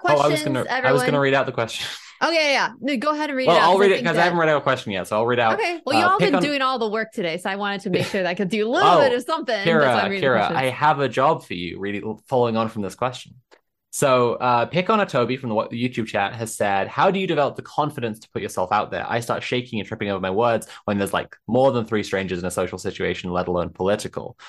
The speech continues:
Speaker 1: So, like, the main thing I have to say, this question is clearly about, like, showing up to rallies, right? Um, and I wanna say, like,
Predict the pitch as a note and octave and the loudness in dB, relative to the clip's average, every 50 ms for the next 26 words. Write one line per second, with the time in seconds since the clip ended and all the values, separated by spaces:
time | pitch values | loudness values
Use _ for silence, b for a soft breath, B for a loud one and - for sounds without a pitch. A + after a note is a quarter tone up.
0 | B B B B B - - C3+ C3 C#3 D3+ D3+ D3 C3+ A#2+ - _ _ _ _ | B B B B B -2 0 2 4 4 4 4 2 2 -2 -6 _ _ _ _
1 | _ _ _ _ D3 D3 D3+ F3 A3+ C#4 D4+ - A#3+ A3 G3 D#3 C3+ - C3+ A2+ | _ _ _ _ 0 2 2 2 2 2 0 0 0 0 0 0 0 0 -4 -2
2 | - A#2 G2 A2 B2 D#3+ E3 E3 - - E3 D3 C#3 - C3+ A#2 - - A#2+ A2 | -2 -4 -4 0 -2 -2 -2 -2 -4 -2 -2 -2 0 -2 -6 -6 -2 0 0 0
3 | G#2 F#2+ F#2 F#2+ F2+ E2+ F#2 F#2 - - G2 F#2 F2+ - - - F#2 F2 E2+ D#2+ | 2 0 0 -2 -2 -2 -4 -6 -4 -4 -2 -2 -4 -6 -6 -4 -4 -2 -2 -2
4 | E2 - - - - G#2 A2 - - B B B B B B _ _ _ - A#2 | -4 -6 -10 -8 -4 -4 -4 -4 -6 B B B B B B _ _ _ -2 0
5 | A2+ A2 G#2+ G#2+ G#2 G#2 G2 F2 _ _ - B2 C3 C#3+ D#3 E3+ D#3+ E3 - D3+ | 2 2 2 2 0 -2 -4 -6 _ _ -2 0 2 2 2 2 0 0 0 2
6 | C#3 C3+ B2+ A#2+ G#2+ - - | 2 2 2 0 -2 -4 -12